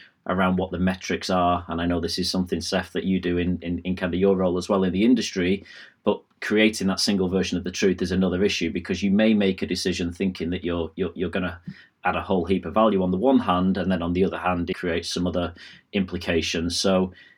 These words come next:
it, it's certainly not easy. That's how we're viewing it. But I think the evolution of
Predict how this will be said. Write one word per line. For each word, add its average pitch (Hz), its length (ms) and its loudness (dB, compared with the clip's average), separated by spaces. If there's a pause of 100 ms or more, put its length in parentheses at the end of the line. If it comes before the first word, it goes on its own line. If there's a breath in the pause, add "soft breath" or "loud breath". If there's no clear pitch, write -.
(140)
it, - 200 -2
it's 104 160 -2
certainly 110 340 6
not 98 160 4
easy. 92 460 4
That's 101 160 0
how 95 160 4
we're 92 240 4
viewing 92 340 2
it. 85 320 -2 (420 loud breath)
But 87 320 2
I - 60 -2
think 98 240 -2
the 92 220 0
evolution 92 640 2
of 85 320 0